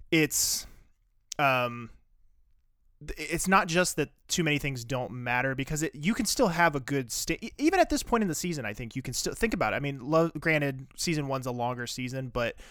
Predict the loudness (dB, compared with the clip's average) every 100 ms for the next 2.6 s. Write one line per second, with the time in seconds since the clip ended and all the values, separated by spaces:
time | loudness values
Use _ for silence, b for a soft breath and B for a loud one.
0 | b 4 4 6 2 4 4 2 -2 -6
1 | -4 -4 -4 -10 -8 -10 -10 -12 -12 -10
2 | -10 -10 -12 -14 -16